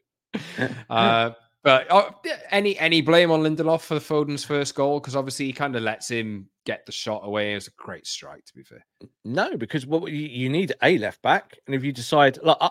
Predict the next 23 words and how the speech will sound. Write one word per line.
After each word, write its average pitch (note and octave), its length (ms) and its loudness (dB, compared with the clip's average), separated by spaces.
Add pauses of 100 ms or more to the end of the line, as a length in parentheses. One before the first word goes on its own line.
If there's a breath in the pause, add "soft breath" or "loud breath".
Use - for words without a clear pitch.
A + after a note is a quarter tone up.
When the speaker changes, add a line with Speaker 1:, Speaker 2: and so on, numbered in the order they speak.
Speaker 2:
I A3 140 4
did F#3+ 240 -4
think C#3 500 -2
that A2+ 280 -2 (120)
he A#2+ 140 -10
might A#2 240 -4
have G#2 80 -12
gone B2 220 0
with G#2 100 -6
Amrabat A2+ 400 -2
at G#2+ 80 -6
left A#2 180 -2
back - 180 0
today, C3 360 -2
but C#3 240 -2
the - 80 -18 (100)
point D#3+ 320 0
was C3+ 200 -2
that B2 120 -14
'cause D#3 180 -6
you're D#3+ 80 -4
not C#3 160 -6
inverting, A2 760 -6